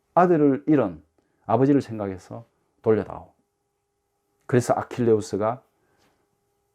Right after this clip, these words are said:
선물을 받고 몸값을 받고 풀어줍니다. 십이 일 동안, 장례를 치른 십이 일 동안은 전쟁을 치르지 않겠다.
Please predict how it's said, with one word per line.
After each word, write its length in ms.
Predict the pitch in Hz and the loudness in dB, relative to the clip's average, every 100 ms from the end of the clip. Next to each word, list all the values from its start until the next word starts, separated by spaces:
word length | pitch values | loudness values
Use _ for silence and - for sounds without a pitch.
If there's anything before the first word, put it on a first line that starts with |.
| _ | _
선물을 420 | - 117 127 127 | -2 4 4 4
받고 500 | 110 117 - 82 - _ _ - | 0 -4 -6 -16 -16 _ _ 2
몸값을 500 | 131 139 127 - 98 | 2 4 0 -4 -6
받고 360 | 110 - 95 | -6 -8 -10
풀어줍니다. 580 | - 117 92 82 76 - _ _ _ _ _ _ _ _ _ _ _ _ _ - - - - _ _ _ _ - | -6 -8 -6 -14 -20 -20 _ _ _ _ _ _ _ _ _ _ _ _ _ -20 -20 -20 -20 _ _ _ _ -8
십이 360 | - 240 175 | 4 6 8
일 200 | 185 214 | 8 8
동안, 580 | 220 151 123 113 101 92 _ _ _ _ _ _ | 6 2 2 -2 -6 -10 _ _ _ _ _ _
장례를 460 | - 135 160 196 175 | 0 4 4 4 2
치른 300 | - 160 147 | -2 -4 -4
십이 280 | 143 190 147 | -4 -2 0
일 160 | 170 | 0
동안은 360 | 156 110 101 98 | -4 -6 -8 -8
전쟁을 360 | 110 113 131 | -8 -4 -4
치르지 300 | 110 123 127 | -6 -8 -6
않겠다. 520 | 90 - - 85 76 | -8 -10 -12 -12 -12